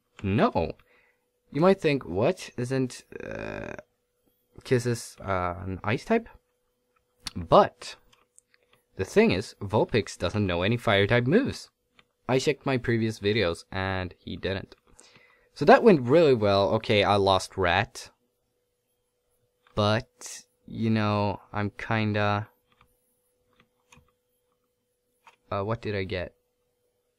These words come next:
Uh... Okay. Uh, you know, Rat, you know,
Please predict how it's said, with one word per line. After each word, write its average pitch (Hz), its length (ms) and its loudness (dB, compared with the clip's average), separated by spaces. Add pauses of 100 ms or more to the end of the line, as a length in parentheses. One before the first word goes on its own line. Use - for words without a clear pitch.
(160)
Uh... - 640 -14 (3500)
Okay. - 440 -10 (580)
Uh, 104 720 2
you 110 160 -2
know, 107 160 2
Rat, 104 720 2 (320)
you 110 100 -10
know, 98 220 -6